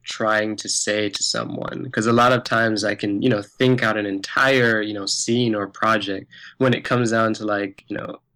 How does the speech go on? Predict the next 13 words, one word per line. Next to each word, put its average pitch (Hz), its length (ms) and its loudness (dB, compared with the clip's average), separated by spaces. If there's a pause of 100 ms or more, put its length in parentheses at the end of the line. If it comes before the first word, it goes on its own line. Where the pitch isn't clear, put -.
(120)
talking 117 420 0
to 117 80 -4
someone 107 380 0
about 101 420 2
it, 95 240 -2
whether 104 300 -2
it 98 60 -4
be, 101 100 -2
like, 98 180 -4
a 95 40 -4
group 113 340 0
of 98 160 -6
people, - 500 0